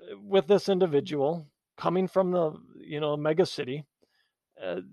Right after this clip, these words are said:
it's this type of arrogance that I'm going to venture a guess here because I, I don't know this person, but I'm going to venture a guess, knowing my town, that their mindset, their, uh, worldview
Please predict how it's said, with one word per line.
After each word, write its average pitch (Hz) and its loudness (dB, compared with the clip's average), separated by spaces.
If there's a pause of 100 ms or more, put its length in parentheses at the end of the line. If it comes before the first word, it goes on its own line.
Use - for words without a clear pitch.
(160)
it's 226 -10
this 240 -4
type 262 2
of 185 -2
arrogance 190 6
that 185 4
I'm 175 2
going 254 4
to 269 4
venture 214 2
a 190 4
guess 170 0
here 143 -6
because 156 -6
I, 185 2 (120)
I 170 -2
don't 170 -4
know 127 -6
this 127 -14
person, 123 -10 (340)
but 156 0
I'm 165 2
going 240 10
to 233 6
venture 202 6
a 190 4
guess, 151 0
knowing 220 4
my 202 6
town, 143 -6 (800)
that 190 10 (800)
their 269 8
mindset, 185 2 (160)
their, 208 4 (800)
uh, 160 4
worldview 165 4